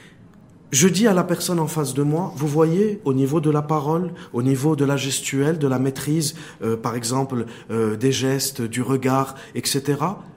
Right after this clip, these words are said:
ça m'a pris tant de temps. Ça commence avec la respiration, et cetera, et cetera. Je leur donne des exercices. Je me rends compte d'une chose, Rachid, qui est assez inquiétante. C'est qu'aujourd'hui,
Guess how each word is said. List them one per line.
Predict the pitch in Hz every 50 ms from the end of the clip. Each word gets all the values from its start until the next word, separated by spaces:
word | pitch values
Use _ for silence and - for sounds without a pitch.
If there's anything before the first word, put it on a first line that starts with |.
| - -
ça | - - 151 139
m'a | 139 139
pris | - - - 160 156
tant | - - 165 160
de | 135 139
temps. | 135 - 110 98 90 - - - -
Ça | - 135
commence | 131 - 139 135 147 143 147 147
avec | 131 135 131 -
la | 143 135
respiration, | 131 135 - - 147 147 139 139 - - 135 120
et | 117
cetera, | - - 127 120
et | 120
cetera. | - - - -
Je | 127 123 127
leur | 147 143
donne | 135 160 165 165
des | 151 143 135
exercices. | 131 120 120 117 - - - - - - - - - - - - - - - - - - - - - - - - - -
Je | 113 135
me | 147 160
rends | 156 139 165 165
compte | 165 240 220 156
d'une | 139 143 131 123
chose, | - 135 131 123 110
Rachid, | 107 107 107 104 - - 196 196 147 - - - - - - - - - - - -
qui | - - 131 127 127 127
est | 123 123 120 123 120
assez | 127 127 - - 147
inquiétante. | 139 135 - - 123 117 120 - 117 107 110 - - -
C'est | - - - 135
qu'aujourd'hui, | - - 143 127 143 147 131 143 131 131 123 120 123 143 170 196